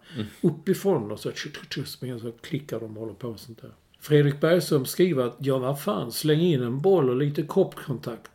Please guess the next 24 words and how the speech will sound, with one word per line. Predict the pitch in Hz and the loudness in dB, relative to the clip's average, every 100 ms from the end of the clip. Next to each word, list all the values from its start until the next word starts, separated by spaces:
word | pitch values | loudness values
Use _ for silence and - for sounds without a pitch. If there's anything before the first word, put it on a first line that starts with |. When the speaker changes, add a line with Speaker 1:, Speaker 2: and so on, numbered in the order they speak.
| _ | _
Speaker 2:
också. | 220 - - - - - _ - | 2 2 0 0 0 -2 _ -10
Så | 147 | -6
kommer | 131 127 | -2 -2
snart | 139 185 165 147 | 0 2 2 2
varenda | 143 160 160 | 0 0 0
mellanchef | 139 135 143 156 160 123 135 117 123 | 0 2 2 2 0 -2 -2 -2 -4
i | |
Sverige | 123 - 151 139 117 | -6 -2 -2 0 -4
att | 113 | -8
springa | - - 160 139 | -8 2 2 4
runt | 131 156 120 120 | 2 0 -2 -4
i | |
bar | 120 143 147 131 | -2 0 0 0
överkropp | 151 147 143 120 123 | 0 -2 -2 -4 -4
och | 120 | -8
orientera." | 123 120 120 117 156 64 - - _ _ - _ _ | -6 -6 -8 -6 -6 -6 -10 -20 _ _ -20 _ _
Det | - 165 | -6 -4
är | |
vad | 175 165 | -4 -4
det | 165 | -2
en | 156 | -2
drönare | 143 156 160 127 - | 0 0 -2 -6 -8
kan | 127 | -6
göra. | 123 139 120 | -4 -4 -6